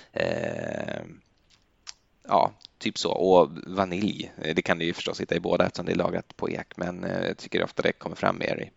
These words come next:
mer i, mer i bourbon än i rye. Jag kan bara nämna tre andra stilar av amerikansk whisky, eh, varav en tycker jag faktiskt förtjänar ett litet specialomnämnande. Den finns faktiskt också att få tag på i Sverige.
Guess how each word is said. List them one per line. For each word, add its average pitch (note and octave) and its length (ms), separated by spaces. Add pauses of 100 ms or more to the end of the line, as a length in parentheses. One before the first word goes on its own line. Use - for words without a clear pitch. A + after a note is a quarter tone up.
(120)
mer G2 240
i, F2 240 (180)
mer G#2+ 200
i F2+ 80
bourbon F2 440
än E2+ 160
i - 240
rye. - 400 (680)
Jag A2+ 120
kan C#3+ 120
bara B2+ 120
nämna B2+ 680
tre G2+ 380
andra G2 460
stilar E2+ 440
av E2 120
amerikansk E2+ 520
whisky, - 440 (180)
eh, E2+ 420 (280)
varav E2+ 300
en F2+ 380
tycker E2+ 240
jag F2 60
faktiskt - 360
förtjänar G2 400
ett F2 120
litet F2 160
specialomnämnande. G2+ 1080
Den C3 180
finns A#2 260
faktiskt - 200
också E2+ 160
att - 80
få E2+ 80
tag D#2+ 80
på E2+ 80
i E2+ 40
Sverige. - 280